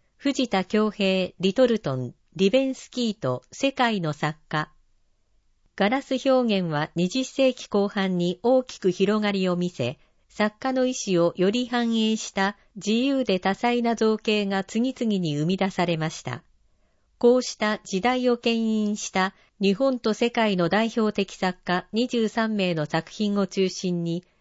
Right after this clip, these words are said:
ガラス造形表現の魅力に迫ります。入館料、一般八百四十円、満七十歳以上四百二十円、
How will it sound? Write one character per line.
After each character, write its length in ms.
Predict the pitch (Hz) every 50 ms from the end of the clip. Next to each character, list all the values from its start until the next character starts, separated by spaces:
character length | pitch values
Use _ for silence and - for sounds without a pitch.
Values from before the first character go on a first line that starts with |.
| _ _ _ _ _ _
ガ 100 | 190 190
ラ 140 | 233 254 262
ス 160 | - 277 254
造 240 | - 247 240 247 247
形 240 | - 240 233 233 226 - 247
表 280 | 240 226 208 190 175
現 100 | 160 143
の 180 | 139 139 139 -
魅 180 | - 147 156 170
力 260 | 220 214 208 - 214
に 140 | 190 190 180
迫 280 | - - 170 175 165 165
り 120 | 165 151
ま 160 | 143 143 147
す。 220 | - - - - _ _ _ _ _ _ _ _ _ _ _ _ _ _ _ _ _ _ _ -
入 200 | 220 247 262 262
館 320 | - - 247 240 233 208
料、 380 | 175 151 135 131 123 120 117 - _ _ _ _ _ _ _ _ _
一 200 | - 190 190 185 - _ _
般 320 | 226 220 208 202 196 208 - _
八 220 | _ - 190 185 -
百 260 | _ 254 254 - - 240
四 220 | 233 233 233 233
十 280 | 220 - 226 220 202 175
円、 320 | 139 123 123 123 123 147 - _ _ _ _ _ _
満 240 | 220 233 254 247 233
七 260 | 208 196 208 226 233
十 140 | - 240 220
歳 460 | - - 214 220 214 208 208 208 208
以 40 | 202
上 400 | - 160 143 135 127 123 - -
四 240 | - 220 247 254 240
百 260 | - 226 202 - -
二 160 | 156 160 170 170
十 280 | - 220 208 196 175
円、 300 | 151 123 117 117 120 123